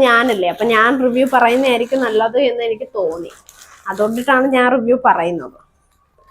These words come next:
ഉപയോഗിക്കുന്നവർക്കല്ലേ അതിന്റെ റിവ്യൂ കറക്റ്റായിട്ട് പറയാൻ പറ്റും. അനീഷ കാണുന്ന വ്യക്തിയാണ്, അപ്പൊ കാണുമ്പോൾ ഉള്ള ഇതേ അനീഷനെ കൊണ്ട്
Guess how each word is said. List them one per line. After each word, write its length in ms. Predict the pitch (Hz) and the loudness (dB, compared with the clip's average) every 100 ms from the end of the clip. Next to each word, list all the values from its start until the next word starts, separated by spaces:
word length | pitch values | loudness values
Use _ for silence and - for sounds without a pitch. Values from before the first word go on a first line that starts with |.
| - _ 220 | -20 _ 0
ഉപയോഗിക്കുന്നവർക്കല്ലേ 840 | 226 269 269 302 302 294 294 285 | 4 4 4 4 4 4 4 4
അതിന്റെ 200 | 262 233 226 | 4 4 2
റിവ്യൂ 180 | 220 220 233 | 2 2 2
കറക്റ്റായിട്ട് 360 | 202 214 208 - | 0 0 0 2
പറയാൻ 240 | 185 180 190 | 2 2 -4
പറ്റും. 260 | - - - _ _ _ - _ _ _ - - | -10 -18 -20 _ _ _ -20 _ _ _ -20 -6
അനീഷ 200 | 202 196 311 302 | -4 0 2 4
കാണുന്ന 300 | 277 320 320 | 4 4 2
വ്യക്തിയാണ്, 320 | 262 - 226 202 | 0 0 -2 0
അപ്പൊ 100 | 247 269 | -2 2
കാണുമ്പോൾ 420 | 247 269 311 349 330 | 4 6 6 6 4
ഉള്ള 120 | 311 294 - - | 4 2 -2 -4
ഇതേ 160 | 254 277 269 | 2 4 4
അനീഷനെ 400 | 233 233 269 269 254 | 2 -2 -2 2 2
കൊണ്ട് 140 | 240 | 0